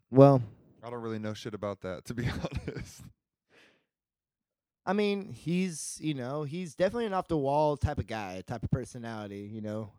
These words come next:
Speaker 1: Uh, I am a Pittsburgh Steelers fan,
Speaker 2: He
Speaker 1: and
Speaker 2: was a, he was a
Speaker 1: so
Speaker 2: Steeler?
Speaker 1: he was during their heyday, during the seventies.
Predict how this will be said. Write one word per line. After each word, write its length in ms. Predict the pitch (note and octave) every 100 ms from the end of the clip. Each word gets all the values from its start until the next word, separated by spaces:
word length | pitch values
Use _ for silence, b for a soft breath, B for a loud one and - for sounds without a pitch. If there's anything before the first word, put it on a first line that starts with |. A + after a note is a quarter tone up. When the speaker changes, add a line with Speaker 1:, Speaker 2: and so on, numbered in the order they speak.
| - -
Speaker 1:
Uh, 440 | A2 A2 G#2+ G#2+ G#2 _ _ _ _ _ _ _
I 60 | A2+
am 140 | A2+
a 80 | G#2
Pittsburgh 460 | - A#2 - G#2+ -
Steelers 440 | - A#2 A#2 A2
fan, 560 | A#2+ C3 C#3 C3+ C#3 - _ - -
Speaker 2:
He 80 | G#2
Speaker 1:
and 60 |
Speaker 2:
was 120 | A#2
a, 180 | C#3 B2+
he 60 | B2
was 140 | A#2
a 60 | A2+
Speaker 1:
so 60 |
Speaker 2:
Steeler? 340 | A2 C#3 D3 D#3+ -
Speaker 1:
he 120 | A2+
was 560 | A#2 A2+ A2 - - - A#2+
during 240 | C#3+ D3
their 100 | C3
heyday, 460 | A#2+ F#3 C#3+ G#2+ F2+ _ -
during 460 | B2+ C3 C3 B2+ - - F2
the 140 | A#2
seventies. 640 | - C#3+ D#3 G#2 G2+ -